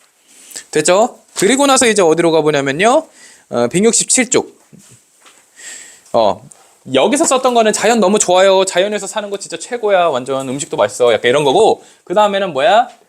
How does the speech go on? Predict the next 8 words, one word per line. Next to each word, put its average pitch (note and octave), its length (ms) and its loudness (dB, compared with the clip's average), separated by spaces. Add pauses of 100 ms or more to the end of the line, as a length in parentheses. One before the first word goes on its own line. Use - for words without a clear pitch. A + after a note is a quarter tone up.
(180)
자연 G#3 320 0
속에서 G3 280 0
뭐예요? A#2+ 320 2
심신수양이에요. F#3 960 -8 (1900)
여기서 G3+ 320 2
이제 C#3 160 0
수양하는 A3+ 520 -2
거야. F2+ 340 -6